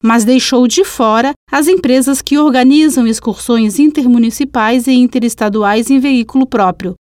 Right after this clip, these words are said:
O projeto de lei de autoria do senador Paulo Paim, do P T do Rio Grande do Sul, quer incluir essa categoria no Simples Nacional. O senador observou que a crise econômica,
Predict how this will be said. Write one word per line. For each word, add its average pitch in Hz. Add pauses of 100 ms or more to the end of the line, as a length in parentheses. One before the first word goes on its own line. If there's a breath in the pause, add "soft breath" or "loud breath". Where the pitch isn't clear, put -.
O 220
projeto 214
de 202
lei 233
de 208
autoria 202
do 208
senador 202
Paulo 262
Paim, 220
do 196
P 262
T 269
do 214
Rio 220
Grande 214
do 185
Sul, 277 (220)
quer 285
incluir 311
essa 196
categoria 202
no 311
Simples 240
Nacional. 240 (360)
O 214
senador 208
observou 202
que -
a 208
crise 294
econômica, 202